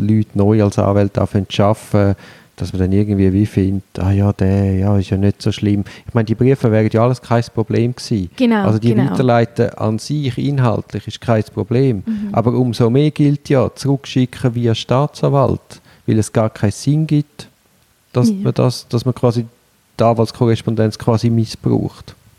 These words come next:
Speaker 2: So ist es. Ja, nein, es ist jetzt in dem
Speaker 1: Mhm.
Speaker 2: Fall wirklich, es wäre komplett unproblematisch gewesen, aber halt einfach nicht mit der Berufspflicht
Speaker 1: Ja, ja, aber,
Speaker 2: vereinbar.
Speaker 1: ja, ja, aber ich
Speaker 2: So
Speaker 1: find,
Speaker 2: einfach ist es eigentlich,
Speaker 1: so
Speaker 2: ja.
Speaker 1: einfach ist es, aber ich finde es super, dass du das gesehen hast, dass du eben an Berufspflicht gedacht hast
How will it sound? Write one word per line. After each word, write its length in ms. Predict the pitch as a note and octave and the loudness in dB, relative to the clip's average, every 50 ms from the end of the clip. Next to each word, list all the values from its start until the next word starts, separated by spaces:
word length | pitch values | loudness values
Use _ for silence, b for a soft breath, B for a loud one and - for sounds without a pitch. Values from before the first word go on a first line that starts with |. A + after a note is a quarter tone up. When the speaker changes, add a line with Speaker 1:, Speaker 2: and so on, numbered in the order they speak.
| _ | _
Speaker 2:
So 140 | - - A#3+ A3+ | -4 0 2 2
ist 140 | A#3 G#3 | 2 2
es. 120 | A3 G3+ - | 0 -2 -2
Ja, 120 | G#3+ G#3+ | 0 0
nein, 140 | A3+ A3+ A3+ | 2 2 0
es 120 | A#3 - | 0 -2
ist 100 | A#3 G#3+ | -2 -4
jetzt 140 | A#3 F3 B2+ | -4 -4 -2
in 100 | - - | -2 0
dem 160 | A3 A3 A3+ | 2 2 2
Speaker 1:
Mhm. 20 | A3+ | 2
Speaker 2:
Fall 160 | - G#3+ G#3 | 2 2 2
wirklich, 240 | G#3 A#3 - - - | 0 0 -2 -6 -6
es 60 | - | -2
wäre 160 | G#3+ G#3+ - - _ | -2 -2 -2 -4 _
komplett 640 | - - B3 A#3 B3 A#3+ - A3+ G#3 G#3+ G#3+ - - | -4 -2 0 0 0 0 -2 -2 -2 -2 -2 -4 -2
unproblematisch 880 | A3 A3+ B3 C4 A#3+ A3+ A3+ A3+ A3 A3 G#3+ A3 - - G#3+ - - | -2 0 0 0 -2 0 0 0 2 2 0 -2 -2 -6 -8 -8 -10
gewesen, 340 | - - - G#3+ G#3 F#3 - - - | -10 -6 -4 -2 -2 -2 -2 -2 -4
aber 220 | F#3+ F#3+ G3 F#3 | -4 -2 -2 -2
halt 180 | F#3+ - - - - - _ | -2 -2 -6 -8 -12 -10 _
einfach 260 | F3+ E3+ F#3 - - | -8 -6 -6 -6 -4
nicht 160 | G3+ F#3+ F#3 | -4 -4 -4
mit 200 | F3+ F3+ - - | -4 -8 -8 -8
der 60 | G#3 | -10
Berufspflicht 440 | - - - D#3+ - - - - - A2 B2 | -8 -6 -8 -8 -8 -10 -12 -6 -2 0 2
Speaker 1:
Ja, 40 | D3+ | 2
ja, 80 | D#3+ C#3+ | 2 2
aber, 140 | - - - | 2 0 2
Speaker 2:
vereinbar. 420 | B2 A#2+ - - F3 E3+ - A#2+ | 2 0 0 -2 -4 -6 -6 -2
Speaker 1:
ja, 140 | - A#2+ C#3+ | 0 2 4
ja, 160 | E3+ E3+ D3 | 4 4 4
aber 120 | A2 A2 B2 | 4 4 2
ich 80 | C3 | 2
Speaker 2:
So 80 | - A3 | 2 2
Speaker 1:
find, 100 | G#3 F#3 | 2 2
Speaker 2:
einfach 340 | F#3 F#3+ G3 F#3+ G3 F#3+ - | 0 0 -2 -4 -6 -6 -6
ist 120 | G3 G3 - | -8 -10 -10
es 60 | - | -10
eigentlich, 300 | - F3+ F3 F#3+ G3+ G#3 | -10 -10 -10 -8 -6 -2
Speaker 1:
so 100 | E3 C#3 | 2 2
Speaker 2:
ja. 100 | C#3+ C#3 | 4 4
Speaker 1:
einfach 260 | C#3+ C#3 - C3+ - | 2 0 0 -2 -2
ist 220 | - F3+ F#3 - E3+ | 0 -2 0 0 0
es, 80 | B2+ | -2
aber 140 | B2 - - | -2 -2 -4
ich 40 | - | -4
finde 200 | - C#3 C3 A#2+ | -2 -2 -2 -2
es 60 | - | 0
super, 280 | - D3 C#3 - - A#2 | 0 0 0 0 -2 -2
dass 140 | A#2+ A2+ - | -2 -2 -2
du 80 | - | -2
das 180 | A#2 A2+ G#2+ - | -2 -2 -2 -2
gesehen 300 | - - D3+ D#3+ E3 E3+ | -4 -2 0 2 2 2
hast, 240 | D#3+ G#2 - - - | 2 2 0 -4 -4
dass 160 | - A#2 - | -4 -4 -4
du 160 | - B2+ - B B B B B B | -4 -6 -6 B B B B B B
eben 220 | C3 B2 A#2+ - | -2 0 0 0
an 100 | G2 G#2 - | -2 -2 -2
Berufspflicht 680 | - B2+ B2+ D3 D3+ - - - - D3 C#3 C3+ - - | 0 2 2 2 2 0 -2 -4 -2 -2 -2 -2 -2 -2
gedacht 400 | C#3 B2+ B2 B2+ - - - - | -2 -2 -2 -4 -8 -6 -4 0
hast 280 | A#2+ A#2 A#2 - - | 0 0 0 -2 -6